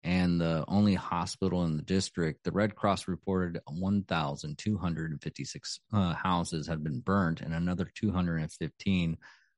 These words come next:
were looted but not burnt. The Tulsa Real Estate Exchange estimated property loss amongst, uh, to U S one, one point five million in real es-, uh, real estate and seventy-five hundred thousand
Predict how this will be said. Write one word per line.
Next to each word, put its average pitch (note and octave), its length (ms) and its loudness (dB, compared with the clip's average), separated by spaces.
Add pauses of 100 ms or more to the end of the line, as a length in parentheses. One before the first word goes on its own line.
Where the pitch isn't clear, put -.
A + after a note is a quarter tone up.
(340)
were G2+ 140 2
looted G#2 520 6
but F#2+ 200 0
not F2+ 380 2
burnt. F2 340 0 (280)
The F#2+ 120 2
Tulsa A2+ 420 0
Real G2 360 4
Estate F2+ 340 -2
Exchange F2 680 -2
estimated E2+ 560 -2
property E2 360 -2
loss D#2+ 360 -2
amongst, E2 680 -4 (320)
uh, E2 320 -2 (120)
to F#2 100 -4
U F2+ 360 2
S E2 260 0
one, F2+ 420 2 (1400)
one A#2 220 6
point G#2 300 4
five F#2+ 400 0
million F2 600 0
in E2 200 -2
real F#2 240 2
es-, - 180 -6 (140)
uh, F2+ 220 2
real F#2+ 200 4
estate F2 420 -2
and D#2 120 -4
seventy-five F#2 600 0
hundred E2+ 420 -4
thousand D2+ 560 -4